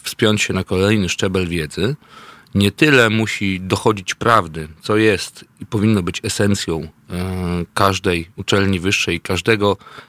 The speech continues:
kto chce studiować wyżej niż licencjat i magistrat, e, i coś od siebie do tej nauki wnieść, niezależnie, e, z, z, za, za jakie bary się z nią łapie.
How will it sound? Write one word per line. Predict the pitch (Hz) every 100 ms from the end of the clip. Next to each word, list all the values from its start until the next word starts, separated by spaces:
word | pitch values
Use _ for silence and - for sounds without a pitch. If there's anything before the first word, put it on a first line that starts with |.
| _
kto | - -
chce | 101 -
studiować | 104 - 98 113 101 95 - _ _ -
wyżej | 95 127 117 107
niż | 104 -
licencjat | 101 107 98 - -
i | 107
magistrat, | 95 85 - - 101 - - - - - _
e, | 98 101 98 95 95 98 95 - -
i | 117 104 101 98
coś | - 120
od | - 110
siebie | - 135 120
do | 101
tej | 101 104
nauki | 101 95 -
wnieść, | 98 90 87 - -
niezależnie, | 101 104 104 104 101 101
e, | 90 92 95 98 92 92 92 90 90 90 90 82 82 80 67 64 71 - - -
z, | 95 101
z, | 104 107 92
za, | 101 113
za | 104 113
jakie | 117 -
bary | 101 98 92
się | -
z | 87
nią | 90
łapie. | 85 73 - 113